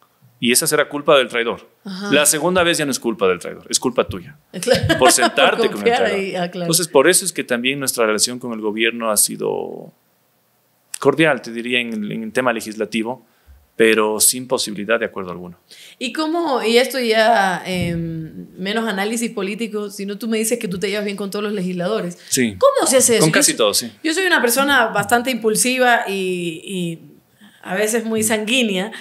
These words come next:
Speaker 2: ¿Cómo, cómo te puedes llevar bien con legisladores
Speaker 1: Mm.
Speaker 2: que están obviamente en contra o que de repente se paran y te insultan
Speaker 1: Mm.
Speaker 2: algo o te dicen?
Speaker 1: Es que ahí está la diferencia. Yo jamás insulto a nadie en lo personal y esa sí es una escuela que tengo desde mi padre y de mi abuelo.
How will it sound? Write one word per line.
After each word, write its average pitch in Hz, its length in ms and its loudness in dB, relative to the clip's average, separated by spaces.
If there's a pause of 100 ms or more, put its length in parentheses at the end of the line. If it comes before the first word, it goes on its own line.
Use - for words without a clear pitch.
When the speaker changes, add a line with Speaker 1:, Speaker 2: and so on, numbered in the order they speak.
(440)
Speaker 2:
¿Cómo, 523 160 2 (260)
cómo 440 180 4
te 370 100 2
puedes 330 220 4
llevar 269 300 6
bien 254 220 0
con 254 160 2
legisladores 226 580 4
Speaker 1:
Mm. 247 40 -10
Speaker 2:
que 233 60 -4
están 208 300 0
obviamente 208 480 -2
en 214 100 -4
contra 233 380 0
o 208 80 0
que 190 80 -4
de 196 60 -2
repente 214 280 -4
se 240 120 0
paran 226 400 4
y 214 80 -6
te 220 60 -6
insultan 226 360 0
Speaker 1:
Mm. 220 40 -2 (120)
Speaker 2:
algo 220 200 2
o 226 60 4
te 214 100 -4
dicen? 220 340 -4
Speaker 1:
Es - 160 0
que 170 80 2
ahí - 20 0
está 165 160 2
la 135 60 6
diferencia. 104 500 -2 (480)
Yo 139 300 4
jamás 147 420 0
insulto 139 400 -2
a - 20 -2
nadie 127 200 0
en 123 80 -6
lo 113 100 -6
personal 110 540 -2
y 120 100 -4
esa 120 160 2
sí 117 100 -2
es 117 80 -8
una 120 120 -8
escuela 117 360 -2
que 95 520 -8
tengo 110 280 -4
desde 104 220 -6
mi 101 120 -10
padre 120 280 2
y 120 40 -6
de 110 100 -6
mi 107 80 -8
abuelo. 95 360 -6